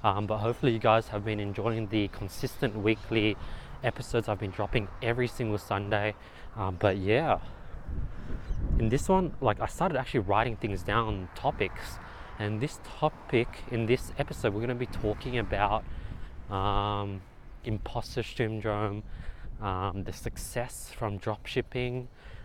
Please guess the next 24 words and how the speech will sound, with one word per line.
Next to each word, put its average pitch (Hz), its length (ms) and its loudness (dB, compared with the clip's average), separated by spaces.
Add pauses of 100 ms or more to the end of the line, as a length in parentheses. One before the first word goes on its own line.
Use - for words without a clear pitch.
(140)
um, 101 580 2
and 104 100 -2
talking 170 300 0
about 143 180 2
just - 160 -6
success - 680 -8
in 104 220 -2
general. 98 640 -2 (840)
So, 113 320 4
like, 104 260 6 (2500)
I'm 123 140 0
gonna 185 140 0
start 147 220 4
with 110 120 2 (140)
dropshipping. 101 640 2 (880)
When 131 140 2
you 220 60 2
find 139 640 0
your 123 100 0
first - 500 2
winning 107 320 0
product - 560 -2 (760)
after, 110 340 2
like, 95 360 0